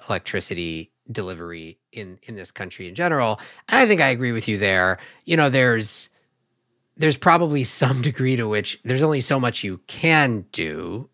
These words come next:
there, right? Like, you're not gonna put a microgrid at literally every building in America. You, maybe you want to, obviously, but, like,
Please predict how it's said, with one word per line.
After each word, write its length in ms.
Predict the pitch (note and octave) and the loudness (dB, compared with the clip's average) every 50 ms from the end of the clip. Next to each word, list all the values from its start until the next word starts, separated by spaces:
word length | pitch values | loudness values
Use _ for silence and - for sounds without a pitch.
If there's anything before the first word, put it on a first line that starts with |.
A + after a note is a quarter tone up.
| _ _ | _ _
there, 560 | - A2 F#2+ E2+ E2 E2 F2 G2+ B2+ C#3 - _ | -4 -2 -2 0 0 0 0 -2 -2 -4 -4 _
right? 260 | B2+ A2 B2 C#3 - - | 2 2 2 0 -2 -6
Like, 160 | B2+ A2+ - - - - - | -8 -10 -8 -12 -16 -16 -4
you're 80 | - C#3+ | 0 4
not 120 | D3+ D#3+ | 4 4
gonna 120 | - D#3+ D3 | 4 2 2
put 100 | D3+ D3 | 2 2
a 60 | C#3+ | 4
microgrid 480 | C3 C3+ B2+ - C3+ A#2+ B2+ A#2+ A#2 G#2+ | 2 2 2 0 -2 0 2 2 2 4
at 280 | G#2+ A2 A2 - - | 4 2 2 0 -2
literally 400 | B2+ A#2+ - A2 G#2+ A2 A2 G#2 | -2 -2 0 0 0 0 0 0
every 220 | G#2 G#2 F#2 G2+ F#2+ | 0 0 -2 -4 -4
building 500 | F2+ G2 F2 F2 F#2+ G2+ A2 D3+ F3 - - - | -4 -4 -6 -4 -2 -4 -4 -4 -6 -8 -10 -6
in 80 | A2 G#2 | -6 -4
America. 320 | F#2 F2+ F#2 G2+ - C3 | -2 -2 -2 -2 -2 -2
You, 80 | A#2 G#2+ | 0 2
maybe 200 | B2+ D3+ C3+ A2+ | 2 0 0 0
you 160 | G#2+ C3 D3 | -2 -2 -2
want 260 | A#2+ F#2 E2+ F2+ - | 0 0 -2 -2 -2
to, 180 | - F2+ F2 F2 | -2 -2 0 0
obviously, 460 | E2+ E2+ F2 F#2 F2+ - - G2 G#2 | 0 0 0 -2 -6 -6 -6 -6 -6
but, 160 | A2 A#2 A#2 | -6 -6 -6
like, 280 | A2+ G#2+ G2+ F#2+ F#2+ - | -2 -2 -2 -2 -4 -6